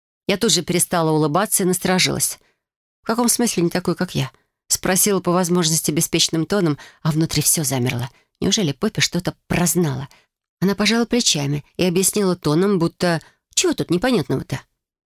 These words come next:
"Ты благородная, хоть и не называешься ещё магичка.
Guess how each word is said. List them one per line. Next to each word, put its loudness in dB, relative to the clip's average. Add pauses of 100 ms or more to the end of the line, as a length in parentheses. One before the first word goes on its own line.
(100)
"Ты 2
благородная, 0
хоть 0
и 2
не 2
называешься 0
ещё -2
магичка. -2